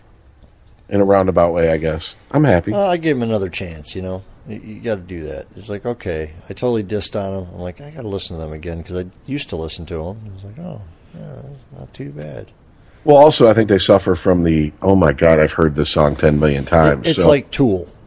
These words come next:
Speaker 2: It's
Speaker 1: Yeah.
Speaker 2: a lot like Tool. I just, I, I used to love Tool. I, I don't, do,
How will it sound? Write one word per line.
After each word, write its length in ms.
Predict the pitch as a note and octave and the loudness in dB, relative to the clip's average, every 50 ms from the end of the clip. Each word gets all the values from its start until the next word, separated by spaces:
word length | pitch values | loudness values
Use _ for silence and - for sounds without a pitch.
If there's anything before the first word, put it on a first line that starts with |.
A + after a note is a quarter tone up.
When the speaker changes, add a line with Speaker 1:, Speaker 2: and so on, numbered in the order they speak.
| - - - - - - - - - - - - | -20 -20 -20 -20 -20 -20 -20 -20 -20 -20 -6 2
Speaker 2:
It's 80 | - A#2 | 6 8
Speaker 1:
Yeah. 180 | B2 G#2 - | 8 8 6
Speaker 2:
a 20 | - | 4
lot 200 | G#2+ G#2+ G2 F2+ | 2 -2 -2 -2
like 180 | G#2+ A2 G#2+ | -4 -4 -4
Tool. 220 | - - A2+ G#2 F#2 | -6 -6 -4 -4 -2
I 160 | F2 G#2+ A2 | -2 -2 -2
just, 400 | G2+ F#2+ A2 G2 - _ - G2 | -4 -6 -8 -10 -10 _ -12 -8
I, 160 | G#2+ A2 A2 - - | -6 -6 -6 -4 -2
I 120 | G#2+ G#2+ G#2+ | -2 0 0
used 300 | A2 A2 A2+ A#2+ - - | 0 -2 -4 -6 -4 -6
to 80 | A2+ | -6
love 520 | G2+ F#2 F#2+ G#2 G#2+ G#2+ G#2+ G#2+ G#2+ G2 - | -6 -4 -2 0 2 2 2 0 -2 -4 -6
Tool. 420 | - A#2 A#2 A2+ A2+ A2+ G#2+ G#2+ - - - | -6 -4 -2 -2 -2 -2 -4 -6 -12 -12 -8
I, 160 | G2 G2 F#2 - - | -8 -8 -8 -8 -8
I 140 | - F2+ F2+ | -6 -6 -4
don't, 280 | F2 F2 E2+ E2+ E2 - _ _ _ _ _ | -6 -6 -8 -10 -12 -16 _ _ _ _ _
do, 100 | - E2+ | -20 -20